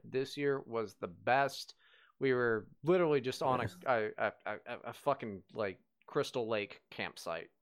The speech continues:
Speaker 1: I mean, it was, it was crazy town.
Speaker 2: Yeah, I, I, I saw pictures from that. Like, I didn't know you went.
Speaker 1: Yeah, yeah. I, uh, went last year, went this year. I'll go next year.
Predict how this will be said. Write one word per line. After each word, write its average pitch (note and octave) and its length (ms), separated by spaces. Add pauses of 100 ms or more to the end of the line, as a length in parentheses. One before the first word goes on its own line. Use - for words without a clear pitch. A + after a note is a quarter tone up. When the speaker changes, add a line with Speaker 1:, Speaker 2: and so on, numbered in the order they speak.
(100)
Speaker 1:
I F#2 140
mean, G#2 140
it G#2+ 80
was, F#2+ 280
it - 60
was G2+ 120
crazy G2+ 320
town. F#2+ 180 (260)
Speaker 2:
Yeah, G#2+ 340 (140)
I, - 40
I, F#2+ 180
I G#2 40
saw C3+ 220
pictures D#3 340
from F2 180
that. F2 280
Like, F#2 320
I D2+ 60
didn't C#3 180
know D3 80
you D3 140
went. C#3 300 (300)
Speaker 1:
Yeah, A#3+ 320 (280)
yeah. G3 200
I, D#3+ 220 (160)
uh, D3+ 180 (720)
went D#3+ 220
last D#3 340
year, E3 340
went C#3 220
this D3+ 180
year. E3 80
I'll C3 140
go B2+ 220
next B2+ 340
year. B2 240